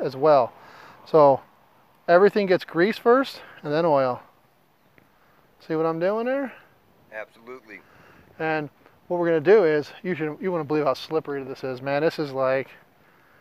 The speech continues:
Speaker 1: this is some really crazy stuff, how slick it gets when you mix the two together. But you wanna do this whole entire thing because what happens, this slides up and down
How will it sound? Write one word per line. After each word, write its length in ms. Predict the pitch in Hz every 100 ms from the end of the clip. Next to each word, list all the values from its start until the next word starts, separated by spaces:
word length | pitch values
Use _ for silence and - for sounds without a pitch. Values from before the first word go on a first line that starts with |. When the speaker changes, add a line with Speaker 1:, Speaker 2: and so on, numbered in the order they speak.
| _ _ _
Speaker 1:
this 200 | 185 185
is 100 | 170
some 180 | 151 147
really 280 | 170 175 156
crazy 400 | - 165 151 143
stuff, 280 | - 160 -
how 120 | 131
slick 360 | - 156 156
it 100 | 143
gets 240 | 127 135 -
when 100 | 139
you 60 |
mix 180 | 135 139
the 60 | 135
two 180 | - 139
together. 500 | 131 143 143 127 117 - - - - - -
But 100 | 175
you 100 | 196
wanna 220 | 208 190
do 140 | 165 185
this 160 | 156
whole 300 | - 185 202
entire 340 | 202 185 185 180
thing 300 | 208 208 160
because 400 | 151 165 156 - - - - -
what 140 | 160
happens, 640 | 151 196 262 190 151 160 - - - - - - - - - - - - -
this 180 | 160 175
slides 400 | - 170 156 151
up 140 | 160 170
and 120 | 160
down 380 | 151 147 165